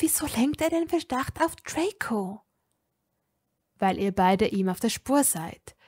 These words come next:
Ihr habt ihn aufgescheucht, äh, oder sie.“ Hermine blieb stehen. „Sie?“ Blaise zog sie weiter und senkte seine Stimme.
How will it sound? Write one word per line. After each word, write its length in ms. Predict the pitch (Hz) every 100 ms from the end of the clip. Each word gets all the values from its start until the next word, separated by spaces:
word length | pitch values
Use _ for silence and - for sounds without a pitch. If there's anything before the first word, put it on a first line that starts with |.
| _ _ _ -
Ihr 240 | 220 220
habt 160 | 220 233
ihn 100 | -
aufgescheucht, 800 | 277 - 196 165 165 - - - _
äh, 520 | - - _ - -
oder 300 | - 180 170
sie.“ 420 | - 226 - - - _ _ _ _ _ _ _ _ _ _
Hermine 380 | - 214 214 226
blieb 180 | 247 -
stehen. 540 | - 175 170 - 196 _ _ _ _ _ _ _ _
„Sie?“ 480 | - - - 226 359 494 - - _ _ _ _ _ _ _ _ _ _ _ _ -
Blaise 260 | 240 247
zog 200 | - 247
sie 200 | - 247
weiter 540 | 214 196 196 220 220 208
und 120 | 233
senkte 220 | - 226
seine 240 | 233 247 254
Stimme. 500 | - 185 175 180